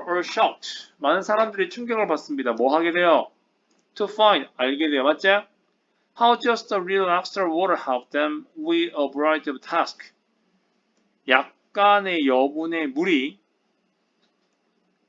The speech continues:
help them, 그들을, 그들이, 그들한테 도움을 주는, 얼마나 도움이 되는지를 알게 되면 되게 놀라게 될 것이다.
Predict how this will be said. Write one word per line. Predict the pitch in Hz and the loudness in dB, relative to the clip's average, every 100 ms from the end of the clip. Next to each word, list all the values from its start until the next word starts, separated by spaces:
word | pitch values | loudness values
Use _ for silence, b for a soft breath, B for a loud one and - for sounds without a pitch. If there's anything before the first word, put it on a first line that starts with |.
| _ _ _ _ _ - | _ _ _ _ _ 0
help | 214 220 - | 0 0 -6
them, | 170 151 113 _ _ | -2 -2 -2 _ _
그들을, | - 185 185 175 170 156 _ _ | -12 -10 -6 -2 0 0 _ _
그들이, | 175 180 165 160 160 | -10 -4 -2 -2 -2
그들한테 | 160 170 165 147 139 | -4 -2 -2 -2 -2
도움을 | 175 214 220 190 151 | 2 2 2 -2 -4
주는, | - 143 139 120 | -6 -8 -6 -6
얼마나 | 123 151 190 185 | -4 -2 -2 -2
도움이 | 175 180 175 | -2 -4 -4
되는지를 | 147 139 135 131 127 | -4 -4 -6 -6 -4
알게 | 120 123 139 | -6 -6 -6
되면 | 127 135 175 190 | -8 -6 -8 -8
되게 | 113 104 151 | -14 -8 -8
놀라게 | 107 101 131 196 | -6 -4 -4 -4
될 | 175 | -8
것이다. | 107 - - | -10 -16 -20